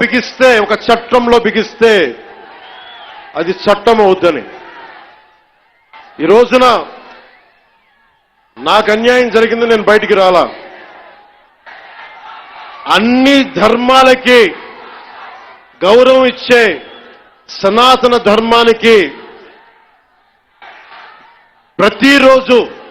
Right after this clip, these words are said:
కొన్ని దశాబ్దాలుగా అవమానం చేస్తూనే ఉన్నారు, భరిస్తూనే ఉన్నాం.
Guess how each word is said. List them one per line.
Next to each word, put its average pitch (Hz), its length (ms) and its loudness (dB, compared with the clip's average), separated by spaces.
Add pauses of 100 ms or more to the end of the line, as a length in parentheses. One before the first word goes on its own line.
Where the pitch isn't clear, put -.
(420)
కొన్ని 214 180 0 (140)
దశాబ్దాలుగా 254 880 0 (1400)
అవమానం 226 540 0 (100)
చేస్తూనే 208 540 0
ఉన్నారు, 180 260 -2 (1120)
భరిస్తూనే 208 600 0 (100)
ఉన్నాం. 151 200 -2